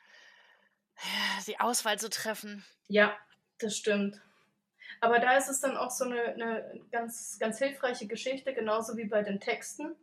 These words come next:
Speaker 2: Wenn man einfach zwei, drei andere Leute fragt, die überhaupt nicht involviert sind,
Speaker 1: Mhm.
Speaker 2: weil die sagen dann,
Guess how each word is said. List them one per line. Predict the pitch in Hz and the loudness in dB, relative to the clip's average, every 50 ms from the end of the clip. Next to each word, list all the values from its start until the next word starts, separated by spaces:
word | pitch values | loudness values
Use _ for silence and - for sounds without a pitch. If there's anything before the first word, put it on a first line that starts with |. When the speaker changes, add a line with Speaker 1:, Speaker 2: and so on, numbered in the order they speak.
| _ _ - _ _ _ - _ _ _ - | _ _ -20 _ _ _ -20 _ _ _ 0
Speaker 2:
Wenn | 220 220 | 2 2
man | 226 226 208 | 4 4 4
einfach | 208 226 240 - 254 254 262 254 - - - | 2 0 0 4 4 4 4 2 -4 -8 -8
zwei, | - - 226 233 | 0 2 4 4
drei | 226 233 233 214 | 4 4 4 4
andere | 208 226 240 240 233 226 | 4 2 0 0 0 2
Leute | 220 220 226 220 220 - | 4 2 2 2 -2 -4
fragt, | - 226 233 262 269 - - | 4 4 4 4 4 -2 -6
die | 240 240 220 - - _ - | -6 -6 -6 -6 -10 _ -6
überhaupt | 254 214 240 226 - 302 311 302 - 269 | -2 0 0 2 2 2 0 0 -2 -4
nicht | 262 262 - | -4 -2 0
involviert | - 226 226 214 214 208 208 208 208 226 233 233 - | -2 0 2 2 4 4 4 4 2 2 0 0 0
sind, | - 269 - 370 - _ _ _ _ _ - | -2 -2 -2 -2 -6 _ _ _ _ _ -8
Speaker 1:
Mhm. | 208 208 214 202 190 202 214 - _ _ - | -6 -6 -6 -6 -8 -12 -16 -18 _ _ 0
Speaker 2:
weil | 208 226 233 226 233 233 233 233 233 - - _ _ _ - | 6 6 8 8 8 6 6 4 2 -2 -6 _ _ _ -20
die | - - - 240 262 277 | -18 -10 -4 -2 -2 2
sagen | 277 311 302 285 277 285 277 | 4 4 4 4 2 0 4
dann, | 277 269 262 269 277 277 - | 4 4 4 4 2 -2 -4